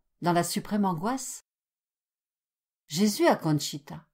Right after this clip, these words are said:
En tant que co-rédemptrice, Marie éprouva dans son âme, toute pure, l'écho de toutes mes agonies. Humiliation, outrage et supplice,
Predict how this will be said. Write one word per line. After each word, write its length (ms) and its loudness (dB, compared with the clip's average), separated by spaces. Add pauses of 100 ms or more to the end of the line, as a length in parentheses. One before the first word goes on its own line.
(800)
En 120 4
tant 220 0
que 140 -4
co-rédemptrice, 1300 0 (920)
Marie 340 2
éprouva 440 0
dans 140 -2
son 320 -4
âme, 420 -6 (380)
toute 260 -4
pure, 420 -6 (680)
l'écho 420 2
de 120 0
toutes 380 -4
mes 220 0
agonies. 460 -6 (760)
Humiliation, 800 2 (600)
outrage 600 -2 (380)
et 80 -2
supplice, 640 -8